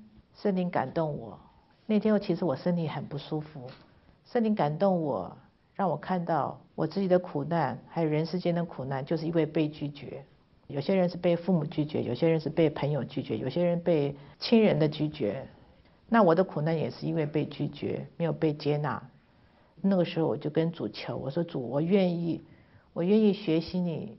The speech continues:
用无条件的爱去接纳每一个人。”那很奇妙的就是那天主让我感动，让我去打电话给我的婆婆。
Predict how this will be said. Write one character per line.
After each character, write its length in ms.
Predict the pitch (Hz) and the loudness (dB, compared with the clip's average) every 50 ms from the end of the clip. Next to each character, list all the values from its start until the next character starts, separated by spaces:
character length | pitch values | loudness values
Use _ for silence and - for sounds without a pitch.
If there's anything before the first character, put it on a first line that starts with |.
| - - _ - - | -20 -20 _ -18 -8
用 220 | 226 185 180 165 | -2 -2 -2 -2
无 120 | 160 160 160 | -2 -4 -6
条 240 | - - 151 139 | -2 -2 -2 -2
件 260 | 156 147 170 165 160 147 | 0 0 -2 -2 -2 -2
的 320 | 143 127 123 123 143 147 - | -4 -4 -4 -6 -8 -10 -4
爱 300 | - 175 170 156 - - - - - - | -2 -2 0 0 -2 -6 -10 -16 -20 -20
去 140 | - - 156 | -12 -12 -10
接 200 | 156 - 165 165 | -4 0 0 0
纳 200 | 165 170 151 143 | 2 2 0 0
每 160 | 135 117 85 | -2 -4 -6
一 120 | - - - | -6 -8 -8
个 180 | - - - | -6 -4 -4
人。” 300 | - - - - 143 143 - _ _ _ _ _ _ _ _ _ _ _ _ _ _ _ _ _ _ - | -4 -4 -8 -10 -12 -14 -16 _ _ _ _ _ _ _ _ _ _ _ _ _ _ _ _ _ _ -4
那 120 | - 226 226 | 0 2 4
很 120 | 208 165 | 4 2
奇 220 | - - - - 180 | 0 -2 -2 0 2
妙 220 | 190 208 202 185 | 4 6 6 6
的 120 | 175 160 160 | 6 4 2
就 140 | - 180 | 2 -2
是 180 | 170 - 170 165 | -2 -2 -4 -4
那 220 | 165 175 175 165 | -2 -2 -2 -2
天 500 | 165 175 - 175 170 160 160 165 165 170 - _ - _ _ - _ _ _ _ _ _ _ _ _ - | -4 -4 -2 0 0 0 0 -2 -6 -8 -10 _ -20 _ _ -20 _ _ _ _ _ _ _ _ _ -6
主 120 | - 175 | 0 2
让 220 | 165 175 190 190 180 | 4 6 6 6 6
我 60 | 175 | 4
感 280 | 175 175 151 139 135 147 | 2 2 0 0 0 2
动， 320 | - 175 170 151 156 151 - - - _ _ _ _ _ _ _ _ _ _ _ _ _ _ _ _ _ _ _ | 2 2 2 2 0 -6 -10 -16 -20 _ _ _ _ _ _ _ _ _ _ _ _ _ _ _ _ _ _ _
让 140 | - 202 196 | -2 0 0
我 60 | 170 | 0
去 100 | 170 - | 0 -2
打 160 | 175 - - - | -4 -2 -2 0
电 160 | - 175 170 | 2 2 2
话 140 | 175 170 160 | 2 0 0
给 80 | 151 | -2
我 120 | 139 - - | -2 -2 -2
的 80 | - | -2
婆 240 | - - - 139 135 | -4 -6 -6 -6 -6
婆。 380 | 139 - - 175 165 151 143 | -6 -8 -12 -12 -10 -10 -12